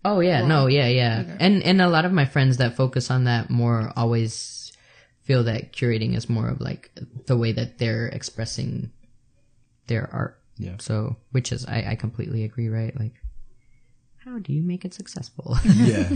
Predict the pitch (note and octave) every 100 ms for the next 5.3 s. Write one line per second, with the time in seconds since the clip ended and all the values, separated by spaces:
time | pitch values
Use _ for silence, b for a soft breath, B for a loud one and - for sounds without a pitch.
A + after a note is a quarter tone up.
0 | B B B B - B2 A2 A2 C3 B2+
1 | G#2+ G#2 G2+ F2+ G2+ G#2+ F#2+ G2 F#2+ F#2
2 | F#2+ F#2 F2+ F#2 F#2 F2+ F2+ F2 F2+ F2+
3 | F2+ - G2+ F#2 F#2 F2+ F2 E2 - F2+
4 | G2 F#2 F2+ F2+ G2 F2+ F2+ - - F#2
5 | F2 E2+ D#2+